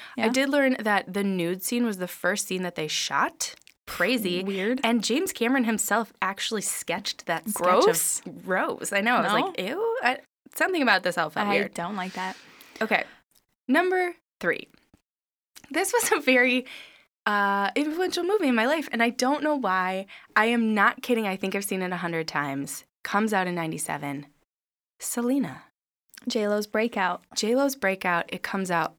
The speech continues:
Speaker 1: March twenty-first, nineteen ninety-seven. I never saw it in theaters. I have seen it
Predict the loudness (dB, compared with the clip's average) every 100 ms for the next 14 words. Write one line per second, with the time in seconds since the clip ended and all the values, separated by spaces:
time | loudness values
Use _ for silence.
0 | -8 -4 -4 -4 -2 -2 0 0 0 0
1 | -4 -4 0 0 0 0 2 2 2 0
2 | -2 -12 -20 -20 -20 -20 -4 0 2 2
3 | 2 2 0 0 0 0 2 0 -2 -8
4 | _ _ -2 0 0 0 2 2 2